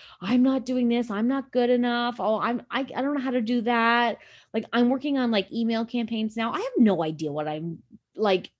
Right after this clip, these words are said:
I've never done one before. So I'm gonna, I'm having trouble figuring it out. And there might be other people who are amazing at it. So I might ask them for help, or I might do, um, you know, just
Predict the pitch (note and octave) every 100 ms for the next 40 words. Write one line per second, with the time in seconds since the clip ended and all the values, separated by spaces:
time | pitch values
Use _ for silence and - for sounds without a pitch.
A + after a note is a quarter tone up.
0 | _ - B3+ A#3+ B3+ C#4 D4+ D#4+ G#4+ D4+
1 | A3+ G#3+ G3+ G3+ F3+ A#3 C4+ B3+ A3 B3
2 | B3+ B3+ B3+ B3+ - - - _ _ _
3 | A#3+ C4 C4+ C4+ C4 C4 C4 C4 B3+ D4
4 | C#4 C#4 C4+ C#4+ C4+ C#4 C#4 C#4 C#4 D#4+
5 | D#4 B3 B3+ C#4 C4+ C#4+ C#4 A#3+ C#4+ -
6 | C#4+ C#4 C4+ C4 A#3+ A3 A#3 C#4 C4+ C4+
7 | C4+ C4+ C#4+ D#4 D4+ - - _ D4+ D4+
8 | D4+ D#4 - D4+ C#4+ D#4+ - D#4+ D4+ F4+
9 | G3 - F3+ A#3+ A#3+ A#3+ - _ _ _
10 | _ - - A#3 A3+ A#3+ A#3+ G3 B3 B3
11 | B3 B3 B3 - - _ - A3+ A3+ A3
12 | A3 A3+ A3 - - _ _ _ _ _
13 | - B3+ A3 F3+ G3+ A3 E4+